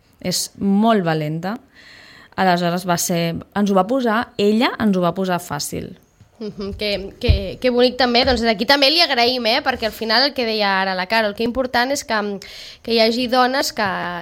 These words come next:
Speaker 2: que s'atreveixin a explicar-ho, a parlar-ne, perquè després puguin venir, doncs, periodistes com vosaltres i fer tot aquest producte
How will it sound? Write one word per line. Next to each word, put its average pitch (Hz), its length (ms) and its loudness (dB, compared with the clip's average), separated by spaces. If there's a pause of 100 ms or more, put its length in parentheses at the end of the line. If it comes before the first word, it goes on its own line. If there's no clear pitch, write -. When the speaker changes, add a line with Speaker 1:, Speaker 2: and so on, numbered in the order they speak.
(120)
Speaker 2:
que 185 80 -6 (180)
s'atreveixin 214 640 -2
a 240 80 2
explicar-ho, 233 580 0
a 220 120 4 (100)
parlar-ne, 226 680 0
perquè 202 260 -4
després 190 320 -6
puguin 226 320 -4
venir, 190 220 -2
doncs, 202 180 -6
periodistes 185 400 -2
com 214 160 -6
vosaltres 196 560 -4 (320)
i - 20 -10
fer - 200 -6
tot 226 100 -4
aquest 220 320 -4
producte 247 560 2